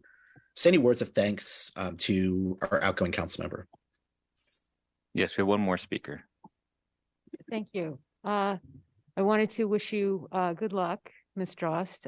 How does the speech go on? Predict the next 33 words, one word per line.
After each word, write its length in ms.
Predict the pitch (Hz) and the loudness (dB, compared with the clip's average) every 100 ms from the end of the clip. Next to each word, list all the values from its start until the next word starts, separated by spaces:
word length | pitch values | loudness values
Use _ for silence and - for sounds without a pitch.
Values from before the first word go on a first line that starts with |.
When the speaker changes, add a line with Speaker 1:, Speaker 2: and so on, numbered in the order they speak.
| - | -6
Speaker 3:
Um, 420 | 190 180 175 170 160 - _ _ - | -2 0 0 -4 -8 -20 _ _ -6
I 60 | 208 | -2
did 180 | 233 | 0
want 160 | 226 240 | 2 0
to 100 | 226 | 0
point 140 | 240 | 0
out 140 | 233 - | 0 2
that 100 | 202 | 2
I 60 | |
heard 200 | 202 254 | 2 0
something 360 | - 233 208 196 | -2 -4 -2 -4
quite 300 | - 202 190 | 0 0 2
odd. 360 | 190 190 160 151 _ _ _ - | 2 2 0 -4 _ _ _ -4
Um, 380 | 190 185 180 170 _ _ _ _ _ _ - | 0 0 0 -4 _ _ _ _ _ _ -6
I 80 | |
heard 260 | 196 214 202 | 0 0 2
that 280 | 196 190 170 | 2 2 0
you 240 | 175 214 | -2 -2
were 260 | 214 208 196 | 2 4 2
the 140 | 175 | 0
greatest 720 | - 185 196 214 214 - - - | -2 2 2 4 2 0 -14 -6
advocate 520 | 185 196 202 - 190 _ | -2 -2 -2 -4 -6 _
for 240 | 190 175 165 | -2 0 0
housing 340 | 190 190 185 | -2 0 -2
justice. 680 | 185 196 - 247 247 - - - | 0 -4 -2 -2 -2 -4 -12 -6
Um, 440 | 175 175 170 165 160 _ _ _ _ _ _ _ - | -2 0 0 -4 -8 _ _ _ _ _ _ _ -6
and 220 | 196 220 | -2 0
I, 220 | - 208 196 - - | 0 -2 -2 -8 -4
I 120 | 220 | -4
just 240 | 285 - | -4 -4
wanted 260 | 330 285 262 | 0 0 0
to, 260 | 220 196 180 - _ _ - | 2 2 0 -6 _ _ -6
to, 220 | 202 | -2